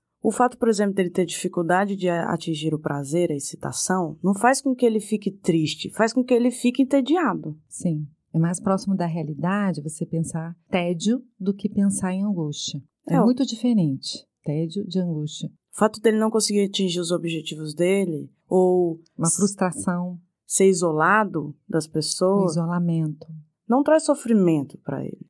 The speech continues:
Speaker 1: Traz tédio, traz chateação, né?
Speaker 2: Uma mesmice, que não é interessante. Muitas vezes pra uma pessoa como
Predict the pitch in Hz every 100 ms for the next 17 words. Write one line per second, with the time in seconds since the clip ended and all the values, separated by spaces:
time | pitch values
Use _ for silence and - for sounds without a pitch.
0 | _ - 185 247 - - 294 208 190 190
1 | - 180 180 - 220 269 277 - 311 196
2 | 165 165 165 175 170 165 175 180 170 180
3 | 175 170 - 160 151 _ - 165 165 170
4 | 165 170 - 180 196 - - 160 165 160
5 | - 240 - _ _ 165 180 156 180 170
6 | - 190 196 196 - 170 160 156 160 156
7 | 147 135